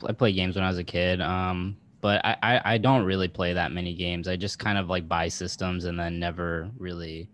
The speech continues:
like, I'll buy, like, a few games, and then a lot of times I won't finish most of 'em. Like, but I, I always, like, I'm always, like, kinda lightly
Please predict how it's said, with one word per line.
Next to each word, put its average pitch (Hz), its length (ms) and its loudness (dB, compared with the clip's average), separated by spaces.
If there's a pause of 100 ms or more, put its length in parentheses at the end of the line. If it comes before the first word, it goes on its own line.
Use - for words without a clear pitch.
(120)
like, 104 140 -6
I'll 104 100 0
buy, 101 180 0
like, 101 140 -4
a 95 40 -14
few 92 180 -8
games, 90 640 -10 (300)
and 95 120 -8
then 95 260 -4
a 87 80 -6
lot 95 180 0
of 90 60 -4
times 90 260 -4
I 87 80 -2
won't 85 360 -6 (520)
finish - 680 -12
most 85 340 -8
of 85 120 -12
'em. 82 320 -14
Like, 85 300 -8
but 82 320 -8 (640)
I, 110 260 4
I 120 100 6
always, 113 460 8
like, 92 440 0 (1300)
I'm 139 120 6
always, 131 360 8
like, 95 340 2
kinda 104 180 2
lightly 90 680 -2